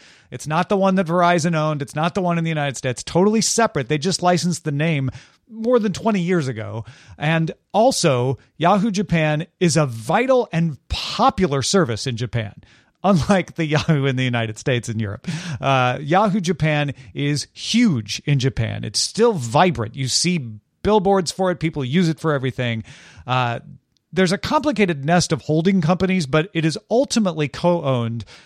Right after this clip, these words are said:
by SoftBank and Naver. Naver are the folks who made Line. But the important part is that it's really, really <laughs> popular in Japan, and it has designs on expanding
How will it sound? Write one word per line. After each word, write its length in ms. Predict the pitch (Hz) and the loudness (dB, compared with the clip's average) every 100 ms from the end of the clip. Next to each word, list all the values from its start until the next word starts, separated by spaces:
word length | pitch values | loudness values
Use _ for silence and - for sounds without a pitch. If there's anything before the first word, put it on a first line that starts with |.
| _ - | _ 0
by 140 | 151 | 0
SoftBank 840 | - - 190 202 - 170 160 156 - _ _ - | 2 2 4 2 0 0 0 -2 -12 _ _ -4
and 300 | 143 135 139 | -2 -2 0
Naver. 460 | 175 151 107 110 | 2 0 -4 -8
Naver 340 | 110 147 165 180 | -4 -2 0 0
are 60 | |
the 80 | 156 | -2
folks 300 | 135 143 - | 0 -2 0
who 100 | 143 | -2
made 340 | 135 107 117 123 | -2 -2 -4 -6
Line. 600 | - 160 190 120 104 85 - - _ - | -4 2 2 2 -2 -10 -16 -20 _ -20
But 520 | 113 208 190 - - - _ - | -2 2 2 2 -12 -18 _ -6
the 120 | 127 | -2
important 640 | 139 - - 226 233 220 - | -2 -2 0 2 2 0 2
part 440 | 156 117 117 - _ _ | 2 2 -2 -14 _ _
is 140 | 151 131 | -6 -2
that 140 | 165 | -2
it's 200 | 151 - | -2 -6
really, 320 | 190 190 208 | -2 -2 0
really 280 | 202 214 180 | -2 0 0
<laughs> 40 | 147 | 0
popular 540 | - 185 - 170 156 | 0 0 0 -2 0
in 80 | 151 | -2
Japan, 580 | 139 151 156 117 113 110 - - - - | -4 -4 -2 -2 -4 -8 -14 -20 -20 -4
and 120 | 170 | 0
it 100 | 175 | 2
has 260 | 139 262 294 | 2 2 0
designs 500 | 226 185 190 185 170 | 0 0 2 4 4
on 120 | 165 | 2
expanding 600 | 170 - 135 127 123 156 | 2 -2 -2 0 -2 -2